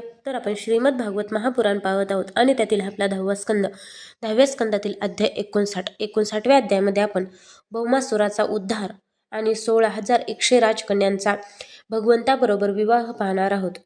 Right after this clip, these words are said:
परीक्षित म्हणाला, "ज्या भौमासुराने त्या स्त्रियांना बंदीगृहात कोंडून ठेवले होते, त्याला श्रीकृष्णाने कसे मारले? त्या शारंडंग धनुष्यधारी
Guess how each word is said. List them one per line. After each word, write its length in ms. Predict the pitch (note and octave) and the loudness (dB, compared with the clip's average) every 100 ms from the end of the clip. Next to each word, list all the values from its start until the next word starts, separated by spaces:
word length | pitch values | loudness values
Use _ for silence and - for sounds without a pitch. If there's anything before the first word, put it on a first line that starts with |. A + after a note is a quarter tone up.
| _ _ _ _ _ B3+ | _ _ _ _ _ -4
परीक्षित 520 | B3+ B3+ - C#4+ B3+ | -2 0 -2 -2 -2
म्हणाला, 400 | G3 G3+ G#3 F#3+ - - G#3+ | -2 -2 -2 -4 -8 -12 0
"ज्या 160 | B3+ | 0
भौमासुराने 720 | A#3 A3 G#3+ G#3+ G#3+ G#3 G3 F#3 | 2 0 -2 -2 -2 -2 -2 -2
त्या 200 | G#3+ G3+ - - _ | -4 -4 -8 -20 _
स्त्रियांना 500 | - B3 A#3 A#3 B3 | -4 0 2 2 2
बंदीगृहात 500 | A#3 G#3 G#3 G#3 G#3 G#3 | 2 0 0 0 -2 -2
कोंडून 280 | G#3 G3 A#3 | -2 2 2
ठेवले 280 | A3+ G#3 G3+ | 2 -2 2
होते, 440 | G#3+ A3 G3+ - - - - | 2 0 -2 -6 -20 -16 -4
त्याला 180 | B3 C#4 | -2 0
श्रीकृष्णाने 580 | A#3+ A3+ G#3 - G#3 G#3+ | 0 -2 -2 -2 0 0
कसे 300 | G#3+ G#3 G#3+ | -2 -2 0
मारले? 320 | G#3+ F#3+ G3 - - - - - - | 0 0 -4 -10 -20 -20 -20 -20 -8
त्या 180 | A#3+ A#3+ - | -6 -6 -6
शारंडंग 880 | - A#3+ A#3 A#3+ A#3 A#3 B3 C4 C4 A#3 | -2 0 2 2 0 2 2 4 4 2
धनुष्यधारी 880 | A3 A3 - A3 F#3+ G#3+ A#3 - | 2 -2 -2 -6 -4 -4 -4 -10